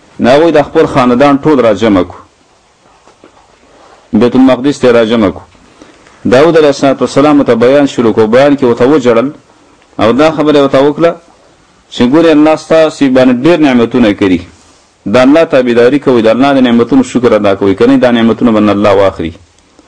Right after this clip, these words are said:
نو هغې ویل، "موږ څه طریقه وکړو؟" نو داود علیه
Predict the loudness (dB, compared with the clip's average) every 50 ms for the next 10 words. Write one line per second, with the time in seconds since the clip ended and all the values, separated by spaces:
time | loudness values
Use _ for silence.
0 | _ _ _ _ _ _ _ _ _ _ _ _ _ -6 -2 0 2 2 2 2
1 | 2 2 2 0 0 0 0 -2 -2 -2 0 0 0 0 0 0 0 0 -2 -4
2 | -8 -18 -20 -20 _ _ _ _ _ _ _ _ _ _ _ _ _ _ -8 -6
3 | -2 0 2 2 2 2 2 2 2 0